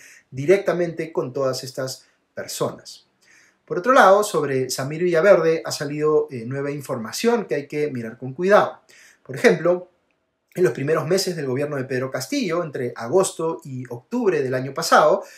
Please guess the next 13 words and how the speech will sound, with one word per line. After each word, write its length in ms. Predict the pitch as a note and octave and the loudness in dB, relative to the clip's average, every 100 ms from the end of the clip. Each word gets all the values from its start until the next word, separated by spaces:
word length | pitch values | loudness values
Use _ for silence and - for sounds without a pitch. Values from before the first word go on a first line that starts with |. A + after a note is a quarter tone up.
| - _ | -20 _
eh, 220 | - A#2+ A2 | -14 -12 -8
los 220 | D3 C3+ | -4 -2
depósitos 600 | C#3 C3+ B3 A#3+ G3+ - | -2 4 4 4 -2 -4
en 80 | F3 | -4
las 120 | C#3+ | -6
cuentas 520 | - E3+ E3 E3 - - | -4 -2 -2 -4 -6 -10
de 140 | B2 | -6
las 180 | B2+ - | -6 -6
empresas 560 | C3 C3 F3 E3 D#3+ | -4 0 0 2 -2
de 80 | D3+ | -2
Villaverde 480 | A#2+ A#2+ D#3 G3 D#3 | -6 0 2 2 0
pasaron 460 | D3+ B2 D3 D3+ D3+ | -4 -4 -4 -4 -2
de 260 | E3+ F3+ | -2 -4